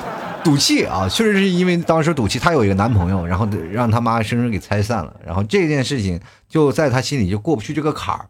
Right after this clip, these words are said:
啊，确实过不出这个坎儿。当时这个，她挺爱这个男生的，这个男生没有办法，确实经济条件一般，而且当时这个女生的条件要比这个男生条件还要好啊。当时想着，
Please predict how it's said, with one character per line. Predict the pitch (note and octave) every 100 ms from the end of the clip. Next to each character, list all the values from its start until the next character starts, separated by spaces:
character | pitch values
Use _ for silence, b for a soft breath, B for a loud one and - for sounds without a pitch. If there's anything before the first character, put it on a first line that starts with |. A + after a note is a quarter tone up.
| _ _ -
啊， | F#2
确 | F#2 G3+
实 | E3
过 | D#3
不 | G#2+
出 | - A#2 G#2+ _ G2+ A2+
这 |
个 | A#2
坎 | G#2 -
儿。 | G#2+
当 | - F3+
时 | G#3
这 |
个， | G#3 C3+ -
她 | -
挺 | - G#2
爱 | E3
这 |
个 | B2
男 | E2+ D#2+
生 | -
的， | A#1+ - B B
这 | -
个 | A#3+
男 | G3
生 | G#3
没 | A3
有 | G3+
办 | A#3 F#3+
法， | F#2+
确 | -
实 | F3
经 | D#3+ F3+
济 | D#3+
条 | B2+
件 | C#3 C3
一 | G#2
般， | A2 A2 A2 b b b
而 | D#3+
且 | F#3+ D3 G#2+ D2+ - _ _
当 | - G#3+
时 | F#3+ G3
这 |
个 | G#3 F3
女 | G#2+
生 | E2+ D#3+
的 | G3 E3
条 | - G2+
件 | C#3
要 | C#3
比 | G#2
这 | F2
个 | A#2+
男 | A2
生 | A#2+
条 | C3+ G#2
件 | C3+
还 | G2
要 | C#3+ D3+
好 | - - - -
啊。 | F#2
当 | G2 E3
时 | D#3+ E3+
想 | A2 F2
着， | F#2+